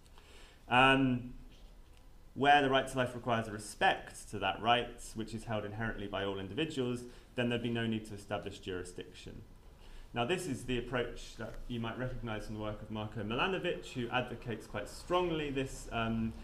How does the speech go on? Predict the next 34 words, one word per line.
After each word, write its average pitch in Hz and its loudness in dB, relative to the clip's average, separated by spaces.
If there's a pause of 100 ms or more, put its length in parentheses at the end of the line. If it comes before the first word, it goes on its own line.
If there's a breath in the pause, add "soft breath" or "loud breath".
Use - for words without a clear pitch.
(160 loud breath)
approach 120 0
to 117 -6
human 113 -2
rights 107 -4
jurisdiction 110 -4
in 107 -6
terms 110 -4
of, - -10 (580)
in, 110 2
um, 104 -2
respect 113 0
of 107 -2 (480 loud breath)
uh, 107 4
negative 156 4
rights, 92 -6
but - 6 (340 loud breath)
it 131 -4
has 127 -2
limited 120 -2
doctrinal 107 -4
support. 104 -6
I 110 0
think 123 -4
it's - -10
a - -8
really 120 0
nice, 110 -4 (380 loud breath)
um, 107 -2 (160)
reading 113 2
of 107 -6
human 101 -6
rights - -8
jurisdiction, 104 -6 (420 loud breath)
um, 110 4